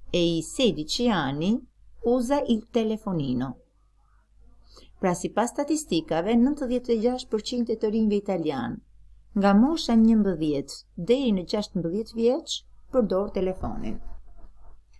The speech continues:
Ovviamente non solo per telefonare. Dhe pa dyshim që jo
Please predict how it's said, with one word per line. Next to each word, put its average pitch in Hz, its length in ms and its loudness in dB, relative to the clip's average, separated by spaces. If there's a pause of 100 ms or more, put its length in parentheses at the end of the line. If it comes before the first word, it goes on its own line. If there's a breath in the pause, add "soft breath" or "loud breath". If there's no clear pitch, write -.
(380)
Ovviamente 233 720 0
non 277 320 4
solo 262 480 0
per 240 180 -6
telefonare. 165 800 -2 (1120)
Dhe 180 160 -4
pa 175 160 2
dyshim 247 480 2
që 226 220 4
jo 240 100 10